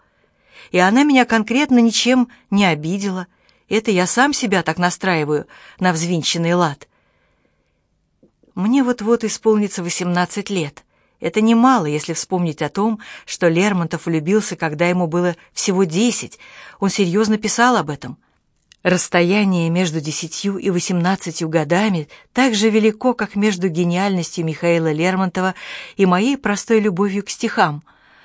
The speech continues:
Но я, конечно, имею право и любить стихи, и влюбиться в Аню. Это все по-человечески.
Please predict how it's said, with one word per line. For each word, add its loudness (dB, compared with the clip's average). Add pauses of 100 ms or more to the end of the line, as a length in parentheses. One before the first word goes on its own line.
(420)
Но 2
я, 0
конечно, -2 (460)
имею 2
право 0 (360)
и 0
любить 0
стихи, -6
и 0
влюбиться -4
в 0
Аню. 0 (340)
Это 2
все 2
по-человечески. 0